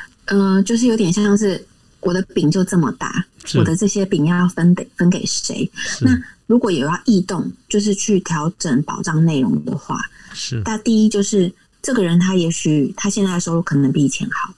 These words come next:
Speaker 1: 他的费用支应无余，那就，那就都可以留着。
Speaker 2: 嗯。
Speaker 1: 可是如果他真的要异动，我就会请他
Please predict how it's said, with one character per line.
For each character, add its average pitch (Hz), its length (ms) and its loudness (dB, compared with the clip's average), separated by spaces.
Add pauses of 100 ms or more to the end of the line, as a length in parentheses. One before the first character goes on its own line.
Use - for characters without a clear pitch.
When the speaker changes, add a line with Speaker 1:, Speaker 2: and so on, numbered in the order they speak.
(140)
Speaker 1:
他 196 160 -6
的 196 100 0
费 196 120 0
用 196 160 6
支 185 160 0
应 185 180 6
无 143 160 2
余， 135 160 2
那 160 140 2
就， 156 240 -2 (160)
那 180 60 -2
就 175 100 0
都 170 120 -4
可 156 140 0
以 135 60 2 (200)
留 - 200 0
着。 - 200 -8 (260)
Speaker 2:
嗯。 107 300 2
Speaker 1:
可 - 80 0
是 285 120 4
如 311 100 0
果 240 80 2
他 226 100 0
真 247 140 2
的 226 80 6
要 208 80 0
异 202 140 6
动， 196 240 0
我 139 60 2
就 170 120 2
会 180 80 4
请 - 180 -2
他 147 240 0